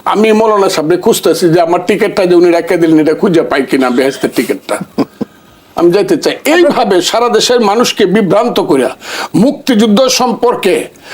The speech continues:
যে কথা তারা বলছে, তারা যদি হাত জোর করে ক্ষমা না চায়,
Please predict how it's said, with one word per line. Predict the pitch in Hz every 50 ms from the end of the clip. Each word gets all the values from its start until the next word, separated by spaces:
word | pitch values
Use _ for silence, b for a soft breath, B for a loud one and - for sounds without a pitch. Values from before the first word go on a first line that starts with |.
| B B B
যে | 147 151 240 262 262 254 -
কথা | 262 240 254 262 233
তারা | 240 247 247 226
বলছে, | 214 226 233 226 196 - 208 214 175 123 123 - B B B B B -
তারা | - -
যদি | 226 233 226 240
হাত | - - 233 262
জোর | 240 214 277 285 254
করে | - 240 240 240 233
ক্ষমা | - - 269 247 254 247
না | 247 214
চায়, | - 240 226 190 135